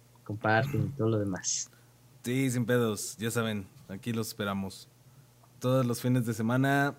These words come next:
Speaker 2: bueno, todos los lunes tenemos el ¿Y ahora qué? temprano. Y todos los viernes, después de las doce, le entramos al Twitch.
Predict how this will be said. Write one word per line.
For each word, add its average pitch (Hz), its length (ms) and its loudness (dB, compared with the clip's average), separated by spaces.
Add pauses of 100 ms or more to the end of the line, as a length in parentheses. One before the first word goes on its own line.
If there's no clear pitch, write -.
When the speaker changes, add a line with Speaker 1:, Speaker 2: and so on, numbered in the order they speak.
Speaker 2:
bueno, 127 240 2
todos 139 180 4
los 131 140 2
lunes 147 560 0 (560)
tenemos 123 640 2
el 101 520 -4
¿Y 107 100 -4
ahora 117 260 -2
qué? 127 180 -2
temprano. 131 600 -2 (680)
Y 175 360 2
todos 139 260 2
los 123 180 4
viernes, 147 760 2 (300)
después 113 500 -4
de 127 120 2
las 101 480 -2
doce, 139 420 -4 (680)
le 104 120 -6
entramos 113 600 -2
al 104 180 -8
Twitch. - 480 -16